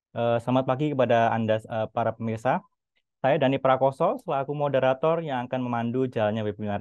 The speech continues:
ini. Pada webinar kali ini, kami akan menghadirkan lima orang pemateri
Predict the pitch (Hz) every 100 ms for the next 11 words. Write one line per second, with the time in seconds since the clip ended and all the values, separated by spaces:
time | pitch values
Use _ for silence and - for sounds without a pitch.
0 | 107 92 85 - _ _ _ _ _ _
1 | - 120 123 127 135 143 175 175 180 170
2 | 175 185 185 - 117 127 123 127 120 120
3 | 113 113 120 120 120 110 110 113 139 165
4 | 170 165 165 156 147 147 151